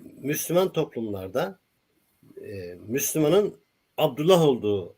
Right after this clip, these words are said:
e, Bediüzzaman'ın ifadesiyle münazaratta geçtiği gibi ne başkasını ezen ne de kendini ezilen bir, e, vatandaş tipiyle,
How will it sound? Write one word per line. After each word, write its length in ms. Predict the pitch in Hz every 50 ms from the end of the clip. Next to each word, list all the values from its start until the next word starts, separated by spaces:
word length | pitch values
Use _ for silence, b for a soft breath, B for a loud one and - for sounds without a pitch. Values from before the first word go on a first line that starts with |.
| _ _ - 101
e, 200 | 95 90 87 95
Bediüzzaman'ın 520 | 117 120 127 123 117 127 123 131 131 123
ifadesiyle 760 | 120 107 - 120 117 107 104 104 101 - 117 110 123 156 156
münazaratta 680 | - 117 117 113 110 104 98 107 104 101 101 - 107 104
geçtiği 460 | 98 101 98 - - - 110 104 92
gibi 280 | 87 92 101 147 190 - _ _ _ _ _ _ _ _ - -
ne 140 | 160 180
başkasını 520 | 170 165 160 - - 156 147 - - 147 143
ezen 460 | 107 120 123 113 123 156 190 214 - _ _ _ _ _ _ _ _ _ -
ne 100 | 160 170
de 120 | 165 156 156
kendini 340 | - 160 139 135 147 175 156
ezilen 580 | 123 147 147 139 131 131 147 151 151 147 139
bir, 300 | 131 117 107 - - _ -
e, 360 | 107 107 101 92 92 98 107
vatandaş 500 | 120 131 127 143 139 143 143 139 - -
tipiyle, 460 | - 123 113 139 135 120 107 87 -